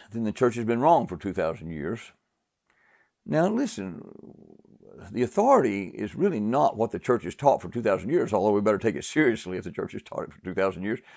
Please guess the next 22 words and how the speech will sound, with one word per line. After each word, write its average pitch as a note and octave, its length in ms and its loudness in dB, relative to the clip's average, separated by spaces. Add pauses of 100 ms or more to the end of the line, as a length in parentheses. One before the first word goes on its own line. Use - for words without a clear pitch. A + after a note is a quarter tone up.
(160)
But C#3+ 140 0
the D#3 60 4
authority F3 400 10
still E3 260 2
is A#2+ 80 2
God's G#2 320 4
Word, G#3 300 4
so A2+ 80 -2
s-, - 180 -12
just F3 160 -8
because A#2 260 -2
something's G#2 280 -4
been F2+ 160 -8
taught - 280 2
for - 60 -4
a G2 60 -2
long F#2+ 200 -6
time A#2+ 280 0
doesn't G2+ 220 -2
mean E2+ 160 -10
it's - 100 -18
true. D#3 420 4